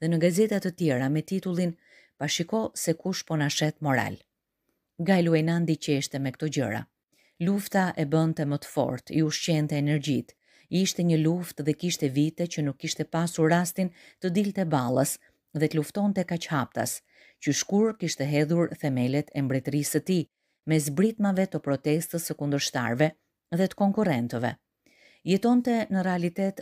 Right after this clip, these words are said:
atë që është gjithmonë ëndra e parritshme e njerëzve, të bashkosh me përvojën që të falmosha gjallërinë, vrullin, karshillëkun, energjinë e rinisë,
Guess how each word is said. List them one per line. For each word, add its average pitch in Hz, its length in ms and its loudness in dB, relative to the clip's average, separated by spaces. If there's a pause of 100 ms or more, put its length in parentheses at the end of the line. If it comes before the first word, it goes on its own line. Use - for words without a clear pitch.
(120)
atë 180 200 -4 (120)
që 165 140 -2
është 143 200 -4
gjithmonë 165 460 0 (100)
ëndra 156 320 0
e - 100 -20
parritshme 143 560 -2
e 147 80 2
njerëzve, 123 460 2 (580)
të 165 140 4
bashkosh 208 600 0
me 156 120 0
përvojën 151 640 2
që 147 160 -2
të - 100 -12
falmosha 135 560 0
gjallërinë, 143 600 2 (420)
vrullin, 147 460 2
karshillëkun, 139 840 0 (280)
energjinë 147 580 2
e 196 80 4
rinisë, 127 420 0